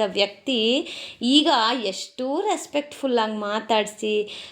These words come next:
ಗೈಸ್, ಇನ್ನೊಂದು ವಿಚಾರ ಹೇಳ್ಬೇಕು ಅಂತಂದ್ರೆ, ನಮ್ಮನೆಗೆ ಮೊದ್ಲೆಲ್ಲನೂ, ಆ, ಮದ್ವೆ ಆಗಿದ್ದು ಹೊಸದ್ರಲ್ಲಿ ಅವಾಗೆಲ್ಲನೂ ತೀರಾ ಕಡಿಮೆನೇ ನಾನು ಎಲ್ರ ಹತ್ರ ಮಾತಾಡ್ತಾ ಇದ್ದಿದ್ರು. ಯಾರು ಮಾತಾಡಿಸ್ತಾರಲ್ವ,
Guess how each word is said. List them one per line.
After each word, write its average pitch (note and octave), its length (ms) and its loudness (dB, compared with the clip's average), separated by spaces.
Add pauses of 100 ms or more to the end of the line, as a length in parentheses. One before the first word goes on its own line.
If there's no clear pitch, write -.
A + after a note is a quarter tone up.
(120)
ಗೈಸ್, C#4+ 300 4
ಇನ್ನೊಂದು C4+ 460 6
ವಿಚಾರ C#4 380 4
ಹೇಳ್ಬೇಕು B3 520 2
ಅಂತಂದ್ರೆ, A3 580 2
ನಮ್ಮನೆಗೆ B3+ 640 2
ಮೊದ್ಲೆಲ್ಲನೂ, A#3 1080 0 (440)
ಆ, A3 60 0
ಮದ್ವೆ A3 320 2
ಆಗಿದ್ದು A3 580 0
ಹೊಸದ್ರಲ್ಲಿ A3+ 560 0
ಅವಾಗೆಲ್ಲನೂ A3 1080 2 (340)
ತೀರಾ E4+ 200 4
ಕಡಿಮೆನೇ B3+ 500 2
ನಾನು G3+ 580 0
ಎಲ್ರ A3+ 300 2
ಹತ್ರ A#3+ 180 -2
ಮಾತಾಡ್ತಾ G3+ 520 -4
ಇದ್ದಿದ್ರು. F#3+ 400 -4 (320)
ಯಾರು C#4 300 6
ಮಾತಾಡಿಸ್ತಾರಲ್ವ, C4 960 0